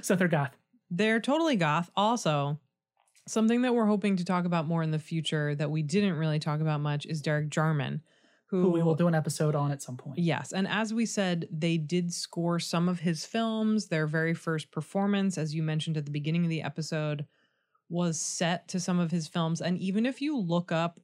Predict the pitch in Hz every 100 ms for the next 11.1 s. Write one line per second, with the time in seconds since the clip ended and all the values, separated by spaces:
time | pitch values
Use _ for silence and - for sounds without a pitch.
0 | - - - - 165 175 180 170 165 160
1 | 160 156 151 151 156 190 190 202 - -
2 | _ _ _ _ _ _ _ _ - 165
3 | 170 165 147 160 170 233 240 254 254 233
4 | _ _ - 156 139 170 175 170 - 170
5 | - 185 175 196 196 185 - 151 - -
6 | 175 180 170 165 165 160 147 - 175 175
7 | 175 160 151 - - 170 175 - - 165
8 | 160 151 160 151 165 165 170 160 156 147
9 | 143 147 143 - - 143 - 156 151 156
10 | - 156 156 160 185 190 208 240 233 165